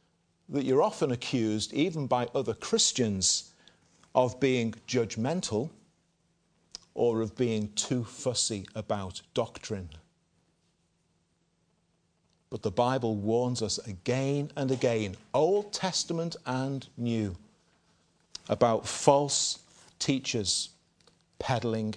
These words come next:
heresies and falsehoods. And it's rampant at the time when John is writing, and it's one of the main reasons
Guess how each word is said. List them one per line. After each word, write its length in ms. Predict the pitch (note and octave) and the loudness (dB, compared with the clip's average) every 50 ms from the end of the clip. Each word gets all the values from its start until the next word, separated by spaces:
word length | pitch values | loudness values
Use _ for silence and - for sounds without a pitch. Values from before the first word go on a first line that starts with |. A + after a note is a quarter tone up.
| - - - - _ _ _ _ _ _ _ _ | -8 -14 -20 -20 _ _ _ _ _ _ _ _
heresies 760 | _ - B2 A#2+ A2+ A2 - - - A#2 G#2 G#2+ G#2 G2+ - - - | _ -4 -2 0 0 0 0 0 0 0 -2 -2 -2 -4 -6 -6 -8
and 140 | A2 G2+ F#2+ | -10 -12 -10
falsehoods. 920 | - - - A#2+ A#2+ G#2+ - - - G#2 F#2 - - - - - - - - - _ _ - - - - - - - _ - - - | -6 -2 -2 0 0 0 0 0 0 -2 -2 -2 -2 -2 0 -2 -2 -6 -10 -16 _ _ -20 -20 -20 -20 -20 -20 -20 _ -20 -6 -2
And 120 | B2+ C3 | 0 0
it's 160 | C#3+ C3+ A#2+ | 0 0 0
rampant 680 | B2+ A#2+ A2+ D3 F3+ A#3 C4+ - - - A2+ G2+ - - - - | 0 2 2 2 2 2 -2 -2 -2 -4 -2 -2 -4 -8 -8 -8
at 140 | - A2+ A2+ | -8 -4 -2
the 80 | - B2+ | -2 -2
time 460 | - - - - C#3 C#3 C#3 C#3 C#3+ | -2 -2 -2 0 0 0 0 0 0
when 240 | C#3+ C#3+ D3 C#3+ A#2+ | 0 0 0 -2 0
John 280 | - C#3+ C3+ C#3+ C#3+ | 0 2 2 2 0
is 200 | C#3+ C#3 A#2+ G#2 | 0 -2 0 0
writing, 480 | A#2+ A#2+ B2+ C3+ B2 - B2+ A2 G#2+ A2 | 0 2 2 0 0 -2 -2 -2 -2 -2
and 100 | G#2+ A#2 | -2 -2
it's 140 | - - - | -2 -2 -2
one 140 | C3 A#2+ A#2 | -2 -2 0
of 60 | G#2 | 0
the 80 | A2+ | 0
main 460 | A2 A2 A#2 B2 B2 C3 C3 B2+ B2 A#2+ | 0 0 0 0 0 0 0 0 0 0
reasons 720 | A#2+ B2+ C3+ C3+ B2 - A#2 A2 G#2+ G#2+ G#2+ - - | 0 0 0 0 0 -2 -2 -2 -2 0 -2 -2 -2